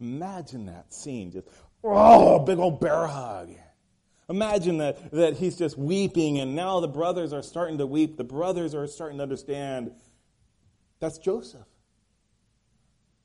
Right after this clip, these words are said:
Oh, he's alive. He's in power position.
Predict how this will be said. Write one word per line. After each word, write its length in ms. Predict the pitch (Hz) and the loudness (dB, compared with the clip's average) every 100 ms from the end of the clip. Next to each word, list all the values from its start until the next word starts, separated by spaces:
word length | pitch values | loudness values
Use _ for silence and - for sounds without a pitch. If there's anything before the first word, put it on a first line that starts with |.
| _ _ - | _ _ -14
Oh, 760 | 180 170 143 82 - 156 151 | -6 -4 -6 -8 -16 -14 -12
he's 220 | - 170 156 | -6 -4 -4
alive. 500 | 147 208 277 202 - - _ _ _ _ _ - | -8 -12 -14 -20 -20 -20 _ _ _ _ _ -6
He's 220 | 214 202 | -4 -2
in 120 | 185 156 | -4 -8
power 320 | 190 202 175 | -12 -6 -6
position. 600 | - 151 214 214 156 143 | -4 -6 -6 -6 -10 -12